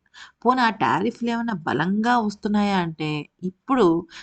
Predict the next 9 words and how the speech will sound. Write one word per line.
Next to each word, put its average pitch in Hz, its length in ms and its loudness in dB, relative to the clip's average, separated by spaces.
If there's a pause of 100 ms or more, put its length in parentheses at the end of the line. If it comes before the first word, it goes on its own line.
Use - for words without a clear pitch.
(140)
ట్రంప్ 202 340 0
ఏదైతే 220 560 0
మన 202 160 0
బియ్యం 175 600 -2
మీద 247 180 -2 (100)
టారిఫ్ 180 380 0
వేశాడో, 151 560 0 (380)
అది 160 180 0
కాస్త 190 680 0